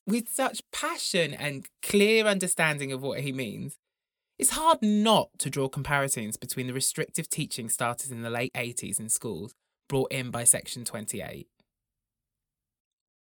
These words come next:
Section twenty-eight was an Act of Parliament enacted in May nineteen eighty-eight, which is the gayest year of any century, eighty-eight. It's literally two fat ladies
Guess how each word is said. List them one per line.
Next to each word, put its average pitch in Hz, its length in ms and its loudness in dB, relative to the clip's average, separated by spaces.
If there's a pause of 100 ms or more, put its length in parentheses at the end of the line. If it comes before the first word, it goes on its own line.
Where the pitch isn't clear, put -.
(280)
Section - 360 6
twenty-eight 160 460 4
was 135 100 -2
an 135 140 -4
Act - 220 2
of 208 80 -6
Parliament 127 440 2
enacted 135 400 -2
in 131 160 -2
May 127 220 2
nineteen 123 400 -2
eighty-eight, - 540 -8 (500)
which 170 240 2
is 165 100 2
the 156 120 0
gayest 139 480 4
year 113 320 0
of 107 120 -8
any 113 240 -4
century, - 760 -6 (240)
eighty-eight. 117 560 -2 (720)
It's - 100 6
literally 208 380 4
two 175 220 4
fat 160 180 4
ladies - 720 -2